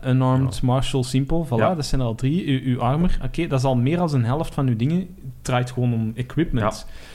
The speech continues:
Speaker 1: Terwijl dat je bij, eh, als je een, ik denk een rope pakt, dan heb je echt heel veel skills die je kunt kiezen.
Speaker 2: Ja.
Speaker 1: Stealth,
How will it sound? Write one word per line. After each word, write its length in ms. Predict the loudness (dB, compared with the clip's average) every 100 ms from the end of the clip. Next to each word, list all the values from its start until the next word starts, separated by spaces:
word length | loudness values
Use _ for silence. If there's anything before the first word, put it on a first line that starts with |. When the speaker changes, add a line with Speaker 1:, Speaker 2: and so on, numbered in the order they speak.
| -18 -18 -10
Speaker 1:
Terwijl 400 | -4 0 2 2
dat 180 | 2 0
je 80 | -2
bij, 360 | -2 -2 -4 -6
eh, 220 | -6 -4 -4
als 200 | -8 -4
je 60 | 0
een, 380 | 0 -2 -6 -8 -8
ik 80 | -4
denk 280 | 0 0 0
een 80 | 0
rope 320 | -2 0 0
pakt, 360 | 0 0 -6 -10 -4
dan 120 | 0
heb 180 | 0 -2
je 160 | -8 -6
echt 240 | -6 -6 -14 -18 -18
heel 680 | -8 0 4 6 6 4 -2
veel 420 | 0 2 2 0 -6
skills 680 | -12 -8 0 4 4 0 0
die 120 | 0
je 60 |
kunt 220 | 2 0 0
kiezen. 300 | -2 0 0
Speaker 2:
Ja. 120 | -2
Speaker 1:
Stealth, 680 | -6 0 2 4 2 -4